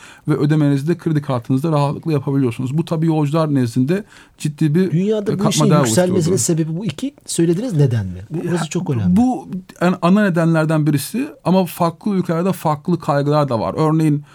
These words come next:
Speaker 1: bazı ülkelerde şoför kalitesi bir kaygı. Ee, bunların ötesinde. Çünkü şoförlerden ciddi bir, e, memnuniyetsizlik var. Şoför kalitesi, araç kalitesi, e, bazı ülkelerde güvenlik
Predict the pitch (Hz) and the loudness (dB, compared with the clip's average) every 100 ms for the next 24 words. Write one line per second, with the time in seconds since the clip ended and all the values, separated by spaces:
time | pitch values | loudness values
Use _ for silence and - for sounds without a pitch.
0 | - 151 170 180 156 147 147 139 139 185 | -6 0 2 2 2 -2 0 0 0 -2
1 | - 160 - 190 185 127 117 - 117 - | -4 -4 -2 -2 0 -4 -4 -8 -10 -8
2 | - - 110 - _ _ _ - - 113 | -10 -10 -12 -18 _ _ _ -10 -6 -4
3 | 110 - 127 127 139 131 120 - 113 156 | -4 -2 2 4 2 0 -4 -4 -4 -2
4 | 139 - 143 151 147 156 156 127 - 135 | -2 -2 -2 0 2 2 0 -2 -2 0
5 | 127 120 - 131 117 127 123 120 113 127 | 2 0 -2 -2 0 2 4 2 0 -4
6 | 113 - 180 185 156 - 135 143 127 117 | -6 -2 -2 -2 -4 -2 -2 -2 -6 -8
7 | - 147 170 - 139 120 117 127 117 - | -4 -2 -2 -2 -2 -2 -6 -6 -8 -12
8 | - - 135 113 135 135 131 120 113 120 | -20 -8 -4 -4 0 2 2 0 -2 -2
9 | 113 113 113 147 131 151 160 175 160 | 0 0 -2 0 2 4 4 2 0